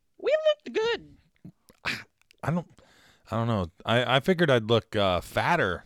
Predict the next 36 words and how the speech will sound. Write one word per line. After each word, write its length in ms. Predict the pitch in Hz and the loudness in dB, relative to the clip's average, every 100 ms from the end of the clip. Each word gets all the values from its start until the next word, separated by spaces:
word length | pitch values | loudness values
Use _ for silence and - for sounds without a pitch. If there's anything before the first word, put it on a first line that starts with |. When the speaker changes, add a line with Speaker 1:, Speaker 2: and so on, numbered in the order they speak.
| - | -10
Speaker 2:
coming 260 | - 95 87 | -6 -6 -4
from 160 | 101 | -4
Iowa. 540 | 87 87 90 90 90 85 | -2 -2 -2 0 0 -2
Speaker 1:
Sure. 300 | - 76 117 _ _ | -6 -10 -12 _ _
Speaker 2:
You 100 | 92 92 | -8 -4
know? 300 | 95 110 113 _ _ _ - | -2 -2 -6 _ _ _ -4
Speaker 1:
Well, 100 | 90 - | 2 2
you 60 | 508 | 2
Speaker 2:
Because 120 | 381 | 2
Speaker 1:
still 200 | 440 427 | 4 4
look 160 | 262 220 | 4 2
like 160 | 208 | 0
a 60 | 175 | 0
big 180 | 175 160 | -6 -4
fat 240 | 190 151 | -4 -4
fuck, 280 | - 214 247 | -2 -2 0
Speaker 2:
I 40 | |
Speaker 1:
but 80 | 165 | 0
Speaker 2:
do. 40 | 175 | -2
Speaker 1:
you 40 | 170 | 0
wear 200 | 180 - | 0 2
Speaker 2:
I 80 | |
do. 60 | - | 2
Speaker 1:
it 40 | 85 | -2
better 220 | 123 123 | -6 -10
now. 260 | 120 123 - | -14 -16 -10
Speaker 2:
Mm-hmm. 220 | 101 110 123 - _ _ - - | -8 -6 -8 -10 _ _ -20 -6
Speaker 1:
We 180 | 208 311 | 2 4
look 220 | 330 320 | 4 2
better 580 | 220 165 220 214 180 185 - | 0 2 4 4 2 0 -2
at, 360 | 156 151 151 - | -4 -2 -4 -6
what, 240 | 160 - _ | -10 -10 _
twenty, 960 | - 170 165 160 165 160 160 160 160 160 - _ _ | -8 -6 -6 -8 -10 -12 -12 -12 -12 -16 -20 _ _
thirty-seven 760 | - 233 220 - 208 202 196 185 | 2 2 2 2 2 2 -2 -4
and 280 | 160 156 - | -4 -6 -6
thirty-nine 640 | 165 180 185 196 214 240 | -4 -4 -4 -4 -4 -10